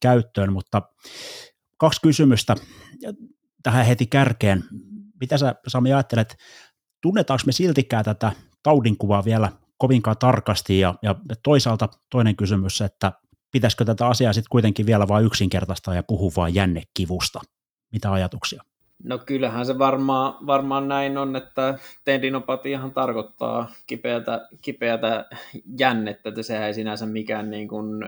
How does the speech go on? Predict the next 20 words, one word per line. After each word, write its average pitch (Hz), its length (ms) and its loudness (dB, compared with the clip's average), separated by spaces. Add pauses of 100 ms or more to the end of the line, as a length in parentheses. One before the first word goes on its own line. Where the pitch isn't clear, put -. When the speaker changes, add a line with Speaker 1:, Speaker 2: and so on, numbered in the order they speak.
(160)
Speaker 2:
spesifi 107 840 -8
diagnoosi 104 880 -6
ole, 107 280 -6
eikä 107 240 -8
mun 107 200 -8
mielestä 107 280 -10
sitä 107 220 -8
semmosena 107 600 -8 (340)
pidä 110 260 -2
niin 107 200 -6
kuin 104 180 -12
pitääkään, 104 840 -4
mutta 101 560 -6
ainahan 113 440 -4
tietysti 107 300 -4
kun 110 260 -12
jollain, 113 420 0
jollain 117 640 -2 (400)
nimikkeellä 120 640 -4
meillä 117 420 -2